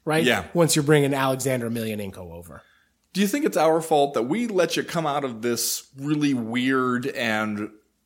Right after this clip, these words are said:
Speaker 2: at times borderline disgusting feud between Artem Lobov and Paulie Malignaggi? I'm sorry, Paul Malignaggi.
Speaker 1: Paul, the Magic Man.
Speaker 2: And we let you come out of that still feeling pretty good about you. Like, we didn't be like, "Okay,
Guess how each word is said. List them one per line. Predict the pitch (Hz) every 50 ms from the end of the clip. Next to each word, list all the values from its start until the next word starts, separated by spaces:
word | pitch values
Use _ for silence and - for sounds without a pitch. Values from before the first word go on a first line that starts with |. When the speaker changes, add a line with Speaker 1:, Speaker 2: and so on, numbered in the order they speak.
| -
Speaker 2:
at | - 120 120 -
times | - - 139 131 131 127 120 120
borderline | 117 117 120 120 113 120 117 113 113 113 113 98
disgusting | 95 107 - - - - 123 117 - - - 135 120 110
feud | - - - 120 113 113 117 98
between | 101 104 - - 117 107 104
Artem | 107 117 127 131 131 127
Lobov | 123 123 120 117 113 113 110 -
and | 110 104
Paulie | 101 117 113 113 110
Malignaggi? | 110 107 110 110 107 107 104 101 104 98 95 98 98 95 - _ _ _ _ _ _ _ _ _ _ _ -
I'm | 131
sorry, | 120 120 107 101
Paul | - - 131 120 120 117
Malignaggi. | 117 107 107 107 107 107 107 95 95 92 92 98 98 98
Speaker 1:
Paul, | - 147 131 131 135 -
the | -
Magic | 127 127 131 127 117 117 113 110
Man. | 113 107 110 127 147 - _ _ -
Speaker 2:
And | 131 135 143 135 127 131 120 113 - - _ _ _ _ _ _ _ -
we | 147 185
let | 185 175 185 180
you | - 143
come | - - 175 160
out | 156 151 143
of | 135 123
that | 127 131 127 127 - -
still | - - - 139 131
feeling | 123 - 135 139 123 123 117
pretty | 110 - 131 123 113
good | 101 117 123
about | 123 120 123 123 -
you. | 127 135
Like, | 107 123 123 117
we | 135 147 151
didn't | 135 135 135 135 123
be | 123
like, | 120 113 113
"Okay, | 120 135 - 117 98 98 95 -